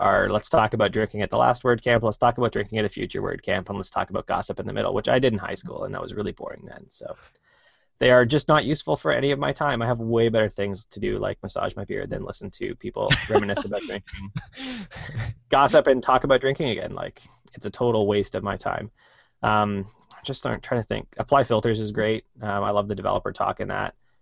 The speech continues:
Speaker 1: And there's one other one. Uh, they just interviewed, uh, Andrew Nason, I think, was the most recent one. They interviewed Andrew Norcross before that. And I don't remember the name. It's got a black cover and, like, a red, green, and blue symbol. I can certainly find the link for your show notes if you want, 'cause it's in my pod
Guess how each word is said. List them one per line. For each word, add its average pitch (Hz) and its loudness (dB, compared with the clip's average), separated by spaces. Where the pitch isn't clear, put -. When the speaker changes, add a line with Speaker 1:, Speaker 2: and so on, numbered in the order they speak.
Speaker 1:
And 113 -2
there's 107 0
one 123 2
other 113 4
one. 101 2
Uh, 104 -12
they 104 -8
just 107 -10
interviewed, 110 -4
uh, - -8
Andrew 107 -4
Nason, 101 -4
I 107 -4
think, 135 -8
was 131 -4
the 127 -4
most 127 -2
recent 135 -2
one. 135 0
They 107 2
interviewed 101 0
Andrew 95 -2
Norcross - -2
before - -6
that. - 0
And - -12
I - -20
don't 117 -2
remember 110 0
the 101 0
name. 95 -2
It's - -8
got 98 -2
a 95 0
black 95 2
cover 104 2
and, 98 2
like, - -2
a - 2
red, - 0
green, 50 -4
and 50 -8
blue 50 -4
symbol. - 0
I 117 4
can 110 2
certainly 151 6
find 143 4
the 120 6
link 113 4
for - -2
your 101 4
show - -4
notes 85 -12
if - -16
you 82 -14
want, 85 -16
'cause - -18
it's 92 -18
in 98 -6
my 95 -4
pod 90 -8